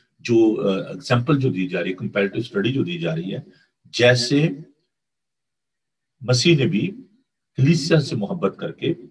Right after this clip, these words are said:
अपने आप को उसके वास्ते मौत के हवाले कर दिया, ताकि उसको कलाम के साथ पानी से गुस्ल देकर और साफ करके मुकद्दस बनाए और एक ऐसी जलाल वाली कलीसिया बनाकर अपने पास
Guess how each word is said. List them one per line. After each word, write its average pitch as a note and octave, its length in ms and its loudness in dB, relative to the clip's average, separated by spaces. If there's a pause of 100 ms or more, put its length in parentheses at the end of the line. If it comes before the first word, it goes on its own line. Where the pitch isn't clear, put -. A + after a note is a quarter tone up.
(540)
अपने C3+ 480 0
आप G#2+ 260 4
को C3+ 60 -2
उसके - 200 -2
वास्ते G2+ 300 -2
मौत F#2+ 300 -8
के G3+ 60 -2
हवाले - 260 -10
कर - 140 -20
दिया, - 320 -20 (800)
ताकि C3 240 4
उसको D3+ 220 0
कलाम G#2 420 4
के - 200 -6
साथ G#2 320 -4
पानी A#2+ 560 0
से D#3+ 120 0
गुस्ल G2+ 300 -4
देकर - 580 -8 (180)
और B2+ 160 4
साफ A#2+ 480 0
करके A#2+ 220 0
मुकद्दस F2+ 480 -6
बनाए - 240 -18 (640)
और C3+ 140 6
एक D#3+ 220 0
ऐसी C3 260 0
जलाल B2 300 4
वाली A#2+ 200 0
कलीसिया G#2+ 400 -4
बनाकर F2+ 400 -4
अपने G2+ 220 -4
पास F#2+ 240 -8